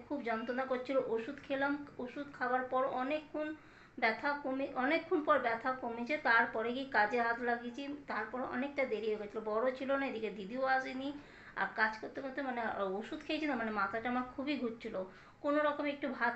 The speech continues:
খেয়ে আমি ঘুমিয়ে পড়েছিলাম। তারপরে একটা খুব খারাপ খবর শুনলাম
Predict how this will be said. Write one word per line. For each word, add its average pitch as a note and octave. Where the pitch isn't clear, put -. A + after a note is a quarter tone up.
খেয়ে C4
আমি B3
ঘুমিয়ে A#3
পড়েছিলাম। G#3
তারপরে D4
একটা B3
খুব D#4+
খারাপ B3
খবর A#3
শুনলাম A3+